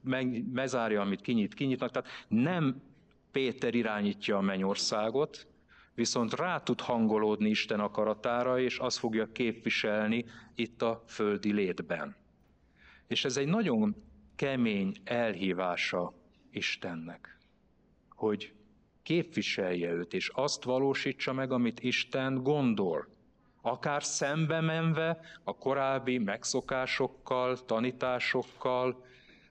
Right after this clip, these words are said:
hagyományokkal. Kezdődik ott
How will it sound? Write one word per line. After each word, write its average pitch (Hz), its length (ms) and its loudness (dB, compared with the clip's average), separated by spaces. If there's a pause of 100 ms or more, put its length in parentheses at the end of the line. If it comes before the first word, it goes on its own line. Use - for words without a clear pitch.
(220)
hagyományokkal. 90 1160 -2 (1900)
Kezdődik 139 600 0
ott - 460 -2